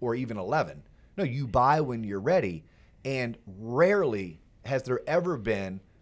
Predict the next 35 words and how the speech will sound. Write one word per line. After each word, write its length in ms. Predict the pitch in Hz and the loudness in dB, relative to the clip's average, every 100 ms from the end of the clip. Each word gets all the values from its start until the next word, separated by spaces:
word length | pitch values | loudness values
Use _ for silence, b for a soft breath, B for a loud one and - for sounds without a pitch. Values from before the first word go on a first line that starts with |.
| b | b
a 80 | - | -4
case 420 | - 160 160 - | 0 -2 -2 -4
where 200 | 127 135 | -2 -2
waiting 580 | 113 101 147 180 117 117 | -4 -2 -2 -2 -6 -6
was 160 | 110 | -6
the 100 | 110 | -6
best 200 | 113 - | -6 -6
strategy. 520 | - 151 151 98 - - b b | -4 -4 -4 -6 -14 -20 b b
And 120 | 165 180 | 0 2
if 100 | 160 | 2
it 100 | 117 | 2
was, 320 | 175 208 127 | 4 4 2
we 120 | 135 | -6
talk 320 | - 160 170 | -2 -2 -2
about 200 | 139 117 | -2 0
'em 100 | 113 | -2
'cause 160 | 113 104 | -4 -4
they 100 | 107 | -2
are 140 | 98 - | -4 2
outliers. 720 | 127 139 92 76 65 - - b b b b | 2 2 -6 -10 -14 -18 -20 b b b b
They 140 | 135 147 | 2 4
were, 120 | 165 | 4
like, 300 | 151 120 - | 4 2 -2
three 380 | - - 160 190 | -12 -2 0 0
years 420 | 139 175 160 127 | 0 0 2 0
out 100 | 131 | -2
of 80 | 123 | -2
the 60 | |
past 400 | 110 139 117 - | -4 -4 -4 -8
thirty. 440 | - 143 120 85 - - b b b | 4 6 6 0 -18 -20 b b b
Where, 300 | 113 123 120 | 0 2 4
oh 160 | 143 135 | 6 6
yeah, 200 | 123 104 | 6 2
waiting 580 | 92 98 120 120 113 101 | 0 -4 -4 -4 -6 -6
would've, 440 | 98 92 82 - | -4 -4 -8 -16